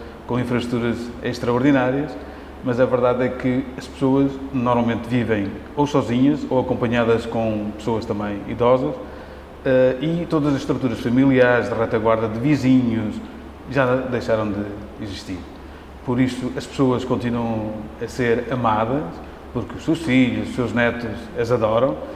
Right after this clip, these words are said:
mas infelizmente não estão próximas delas. E as pessoas neste território estão em processo de desamparo.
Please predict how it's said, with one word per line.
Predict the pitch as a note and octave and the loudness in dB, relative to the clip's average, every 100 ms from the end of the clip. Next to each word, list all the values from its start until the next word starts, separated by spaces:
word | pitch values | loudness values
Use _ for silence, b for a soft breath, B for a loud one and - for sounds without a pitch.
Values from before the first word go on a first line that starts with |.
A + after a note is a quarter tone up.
| B B - | B B -8
mas | A#2 | -2
infelizmente | D3 E3 F3 C#3 B2+ C3 B2+ D3+ - - | 0 0 0 2 2 2 -4 -8 -8 -10
não | B2+ - | -6 -2
estão | C3+ C3 - - - - | 0 0 -2 -10 -12 -8
próximas | - - - A2+ A2+ A2 | -4 -4 -4 -6 -2 0
delas. | A2 G#2+ G2+ G2+ - - B B B B - B2+ | 2 2 0 -4 -10 -16 B B B B -12 -6
E | A2+ A#2+ | -2 -2
as | A#2 | -4
pessoas | - D3 C#3 C#3 - - A#2 | 0 4 4 4 -2 -8 -6
neste | A2+ A#2 B2+ E3 - | -2 2 2 2 0
território | B2+ A#2 A2+ A#2 C3+ - | -2 2 2 2 -2 -6
estão | - B2+ A#2+ C3+ | -4 -2 -2 -4
em | C3 | -6
processo | - B2+ A#2+ - A#2 A2 | -2 0 0 0 -6 0
de | C3 B2+ - - G#2+ | 0 0 -6 -12 -10
desamparo. | A2 G2+ G2 F#2+ - - | -8 -6 -6 -6 -6 -6